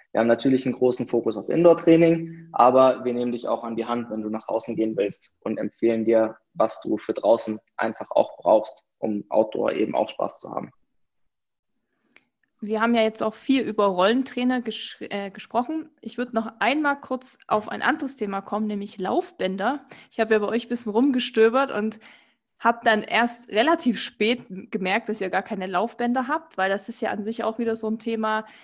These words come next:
Speaker 2: ähm, sehr teure Geräte an sich. Und ehe man sich sowas kauft, da überlegt man ja schon wirklich sehr lange und wägt ab, ne, lohnt sich das, gehe ich wirklich so oft.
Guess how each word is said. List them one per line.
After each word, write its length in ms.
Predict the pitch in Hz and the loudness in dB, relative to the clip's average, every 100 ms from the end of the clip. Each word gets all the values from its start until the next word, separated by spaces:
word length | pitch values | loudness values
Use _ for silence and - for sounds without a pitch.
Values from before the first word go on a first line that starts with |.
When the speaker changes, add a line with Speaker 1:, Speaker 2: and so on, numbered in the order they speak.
| _ _ - | _ _ -4
Speaker 2:
ähm, 480 | 196 202 202 202 - _ | 0 0 -4 -8 -12 _
sehr 340 | - 202 196 196 | -10 -2 -2 -2
teure 720 | 208 220 220 208 196 202 _ - | 0 2 2 0 -2 -6 _ -8
Geräte 520 | 190 208 247 262 - | -2 0 0 0 0
an 180 | 233 233 | 2 0
sich. 480 | 247 254 - - _ _ - | 0 -4 -8 -14 _ _ -6
Und 640 | 196 190 196 190 190 - | -4 -4 -6 -10 -12 -12
ehe 140 | - 208 | -6 0
man 220 | 202 196 | 0 0
sich 140 | 214 | -2
sowas 400 | 226 214 196 - - | 0 2 0 -2 -2
kauft, 460 | 208 208 220 - - | 0 2 0 -6 -2
da 160 | 180 | 0
überlegt 420 | 185 190 196 202 | 0 -2 -2 -4
man 140 | 196 190 | -6 -6
ja 100 | 190 | -6
schon 220 | 208 185 | -6 -8
wirklich 320 | 185 190 - | -8 -12 -14
sehr 260 | - 196 180 | -6 -2 0
lange 400 | 170 196 214 208 | 0 -2 -2 -4
und 300 | 190 185 - | -6 -10 -14
wägt 520 | 202 - 208 214 - - - | -14 -6 -2 -2 -6 -20 -4
ab, 260 | 208 - - | -4 -4 -2
ne, 160 | 220 220 | 0 2
lohnt 340 | 208 247 240 | 6 6 4
sich 180 | 233 - | 0 2
das, 380 | 226 226 - 196 | 2 2 -4 -8
gehe 100 | 214 | -6
ich 140 | 214 214 | -4 -6
wirklich 260 | 220 240 | -6 -6
so 100 | - | -4
oft. 280 | - 240 - | -2 -2 -4